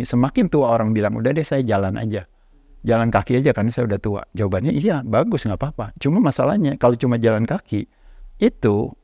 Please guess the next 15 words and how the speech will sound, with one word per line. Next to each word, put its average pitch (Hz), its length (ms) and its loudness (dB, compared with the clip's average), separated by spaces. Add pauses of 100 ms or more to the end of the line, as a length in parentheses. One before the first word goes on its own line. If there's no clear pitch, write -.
(140)
kalau 113 160 2
kita 131 240 2
berbicara 107 560 0 (320)
is 113 240 0
not 110 320 0 (640)
all 156 160 6
movement 110 480 2
created 104 400 0
equal, 107 320 0
artinya 123 400 -2
tidak 135 320 2
semua 107 480 2
gerakan 113 400 0
diciptakan 113 640 -2
setara. 110 640 -4